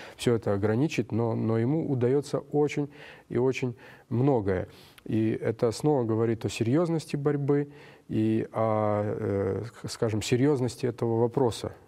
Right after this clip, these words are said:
вопроса, э, спасения. Э, и, э, благодаря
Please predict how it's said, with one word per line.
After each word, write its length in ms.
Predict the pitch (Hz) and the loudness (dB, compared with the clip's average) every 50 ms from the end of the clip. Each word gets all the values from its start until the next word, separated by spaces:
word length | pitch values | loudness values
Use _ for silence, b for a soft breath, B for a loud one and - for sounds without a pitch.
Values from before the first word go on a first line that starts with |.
| - - | -16 -6
вопроса, 560 | - 98 95 - - 127 117 - - 110 107 - B B B B B B B B B B - | -4 -4 -2 0 2 0 0 0 -2 -4 -4 -6 B B B B B B B B B B -4
э, 580 | 110 107 98 95 95 95 98 104 104 107 107 98 | -2 0 0 0 0 -2 -2 -2 -4 -4 -4 -4
спасения. 800 | - - - 127 127 127 - - 113 98 90 87 85 80 - B B B B B B B B B B B | -6 -2 0 0 0 0 0 0 0 2 0 0 -2 -4 -4 B B B B B B B B B B B
Э, 280 | - 101 95 95 - - - - - | -2 0 0 0 0 -2 -6 -4 -2
и, 520 | 131 123 123 123 123 120 120 123 - - - - | 0 2 2 2 2 2 2 0 0 -2 -2 -2
э, 320 | 120 113 110 110 113 - | 0 2 2 2 0 0
благодаря 920 | 95 123 113 123 135 143 143 139 156 143 160 165 180 190 180 170 143 - - | -2 0 0 2 2 2 4 2 2 4 4 4 4 2 2 2 0 -2 -4